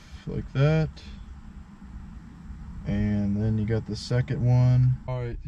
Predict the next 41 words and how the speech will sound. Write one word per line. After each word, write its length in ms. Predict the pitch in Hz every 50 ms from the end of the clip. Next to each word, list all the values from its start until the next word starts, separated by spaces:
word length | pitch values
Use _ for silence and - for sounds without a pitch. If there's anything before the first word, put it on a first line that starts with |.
| 135
so 180 | 135 - 139 139
here's 240 | 151 160 156 147 139
the 80 | 143
pass. 540 | 127 - 143 139 135 135 135 135 139 - -
I 160 | - 113 117
did 180 | 120 120 123 120
tape 240 | - 131 123 117 113
over 240 | 120 113 113 113 110
this 220 | 110 110 107 -
'cause 200 | - 127 104 95
it 60 | 92
just 240 | - - 107 - -
shows 320 | - 107 104 104 101 -
some 160 | - 107 104 104
information 560 | 101 - 104 104 104 104 101 - - 110 107
just 160 | 104 - -
for 180 | - - 104 -
privacy 460 | - - 185 180 156 135 139 147 131
purposes, 540 | - 143 135 135 135 131 120 135 131 123 127
you 60 | 131
know, 200 | 135 147 156 151
and 180 | 131 113 120
then 140 | 117 120 120
it 120 | 117 110 -
says, 420 | - 120 113 110 110 107 104 110
uh, 240 | 107 104 104 104 98 -
Penna, 420 | - 123 123 120 120 117 110 107 - - - - - - - - - - - - -
I'm 140 | - - -
guessing 300 | 113 113 107 - 110 107
that 120 | 104 104
means, 340 | 104 107 107 107 104 101 101
uh, 120 | 104 101 98
Pennsylvania 720 | - - 107 104 - 98 98 104 107 107 107 107 107 104 104 -
Turnpike 760 | - - 113 110 110 107 - 117 110 107 104 104 - - - - - -
and 320 | 107 104 101 101 98 90
E-ZPass. 760 | - 110 107 104 104 101 - - 104 101 101 101 101 - - - - - - - - - - - -
And 200 | 110 101 101 101
of 160 | 98 - -
course 180 | - 117 110 -
it 40 | -
says 240 | 113 107 101 -